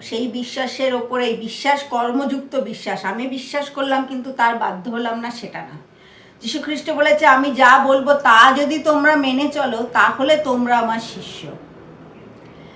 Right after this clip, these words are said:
তাই যীশু খ্রিস্টের ওপরে বিশ্বাস করে আমরা যখন বাপ্তিস্ম গ্রহণ করছি ঈশ্বর পিতা, পুত্র, পবিত্র আত্মার নামে, তখন আমরা যীশু খ্রিস্টের সন্তান হওয়ার অধিকার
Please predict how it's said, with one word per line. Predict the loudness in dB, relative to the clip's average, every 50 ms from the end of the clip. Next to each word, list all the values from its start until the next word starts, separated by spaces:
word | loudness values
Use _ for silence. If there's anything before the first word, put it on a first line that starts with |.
| -20 -10 -2
তাই | 0 2 2 2 2
যীশু | 0 -2 -4 -4 -4 -6 -6
খ্রিস্টের | -6 -6 -6 -6 -8 -4 -4 2 4 4
ওপরে | 4 6 6 6 6 6
বিশ্বাস | 6 2 0 -4 -4 -2 -2 -2 -2 -4
করে | -6 -6 -4 -4 -4 -2
আমরা | 0 0 0 0 0 -2 -2 -2
যখন | -2 -2 -2 -2 -2 -4 -4 -6 -12 -20 -20 -20 -20 -20 -6 -2
বাপ্তিস্ম | 0 0 0 -2 -4 -4 -4 -4 -2 -2 0 0 0
গ্রহণ | 2 2 2 4 4 2 0
করছি | 2 0 0 0 -2 -6 -8 -6 -6
ঈশ্বর | -6 -8 -6 -6 -6 -6 -6 -6
পিতা, | -8 -10 -10 -4 4 6 6 6 6
পুত্র, | 2 -4 -10 -12 -12 -12 -8 -8 -6 -6
পবিত্র | -6 -8 -8 -10 -10 -6 -6 -6
আত্মার | -6 -6 -6 -8 -6
নামে, | -4 -6 -6 -6 -10 -12 -10 -8
তখন | -8 -8 -6 -6 -6 -4 -2
আমরা | -2 -2 -2 0 0 0
যীশু | 0 -2 -6 -10 -14 -16 -16 -16
খ্রিস্টের | -14 -14 -16 -14 -12 -10 -10 -10
সন্তান | -10 -12 -12 -12 -12 -8 -8 -8 -8 -8
হওয়ার | -8 -10 -10 -10 -10
অধিকার | -10 -12 -14 -14 -16 -16